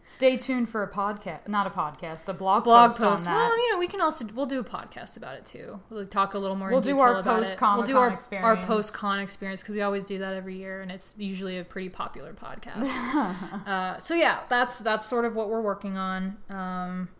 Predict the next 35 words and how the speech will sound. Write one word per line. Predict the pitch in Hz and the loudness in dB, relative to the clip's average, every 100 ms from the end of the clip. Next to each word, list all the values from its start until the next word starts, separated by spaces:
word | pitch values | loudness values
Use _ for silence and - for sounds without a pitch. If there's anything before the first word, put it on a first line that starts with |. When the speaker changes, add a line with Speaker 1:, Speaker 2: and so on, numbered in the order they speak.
| - | -4
Speaker 2:
and | 214 | 0
I'm | 294 | 2
very | 415 453 | 2 2
excited. | 415 - 339 226 247 | 2 4 6 6 4
I'm | 254 | 2
also | 277 277 269 320 | 2 0 0 0
gonna | 269 294 285 | 2 2 2
dress | 247 240 226 240 | 2 2 2 2
up | 220 214 - | 2 0 -4
as | 208 196 196 190 185 - | 0 0 0 -4 -8 0
either | 220 220 214 208 | 4 6 4 2
Lightning | 196 208 220 233 240 254 247 - | 0 -2 -2 -2 -2 -4 -8 -12
for | - 214 208 202 | -6 -2 0 0
day | 180 196 | -2 -4
two | 196 - 240 | -4 -6 -4
of | 277 269 | -4 -4
Comic-Con, | 277 277 277 285 277 269 | -2 -2 -2 -2 -2 -2
or | 233 226 233 | 2 4 6
I'm | 226 | 4
gonna | 220 | 2
go | 208 196 | 0 -4
as | 185 | -4
Ripley. | 190 185 220 240 226 - - - - _ - | -8 -12 -12 -12 -14 -20 -20 -20 -20 _ -6
Uh, | 208 196 | -2 -2
'cause | 214 208 190 202 | -2 -2 -4 -2
Ripley | 240 240 254 | -2 -2 0
I | 240 | 2
went | 208 208 208 208 | 2 0 -4 -6
to | - 214 196 190 185 180 202 _ - | -6 -4 -2 -4 -6 -8 -12 _ -8
I | 196 | -4
went, | 220 226 - - | -2 -4 -8 -8
I | 214 | -6
did | 196 190 196 247 220 | -6 -6 -6 -6 -2
Ripley | 233 233 220 214 | -4 -4 -6 -2
at | 190 | -2